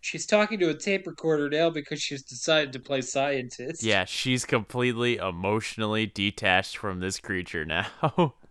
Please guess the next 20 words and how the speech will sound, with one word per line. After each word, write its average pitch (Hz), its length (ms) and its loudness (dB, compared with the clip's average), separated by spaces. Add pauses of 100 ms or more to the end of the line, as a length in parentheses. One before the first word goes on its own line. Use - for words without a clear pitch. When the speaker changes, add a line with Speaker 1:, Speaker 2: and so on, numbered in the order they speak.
(320)
Speaker 1:
Well, 285 320 4
yeah, 214 380 8
I 226 100 2
mean, 247 140 2
obviously 247 480 2
she 196 200 0
failed 208 360 6
as 165 140 2
a 170 100 0
mother, 165 380 10
so 160 240 2
it's 175 160 -2
time 208 240 8
to 185 100 -4
treat 190 300 0
it 180 100 2
like 170 220 4
an 147 100 -2
object 170 640 0
again. 208 240 0